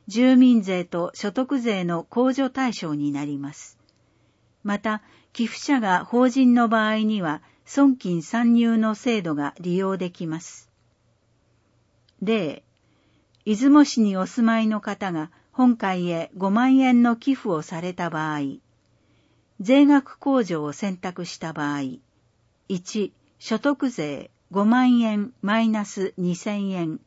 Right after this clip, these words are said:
かける四十パーセントイコール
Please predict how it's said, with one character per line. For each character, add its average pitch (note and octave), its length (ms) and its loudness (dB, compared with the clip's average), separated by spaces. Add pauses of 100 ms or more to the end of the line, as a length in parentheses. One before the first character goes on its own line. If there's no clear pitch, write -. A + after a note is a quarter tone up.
(220)
か F#3 160 -6
け A#3+ 180 -2
る E3 260 -4
四 A3+ 260 2
十 A#3+ 180 -6
パ A3 280 -4
ー G#3 40 -4
セ G3+ 180 -8
ン D3+ 80 -6
ト - 260 -12 (380)
イ F#3+ 120 -8
コ A3 260 0
ー G#3 80 0
ル G3 260 -4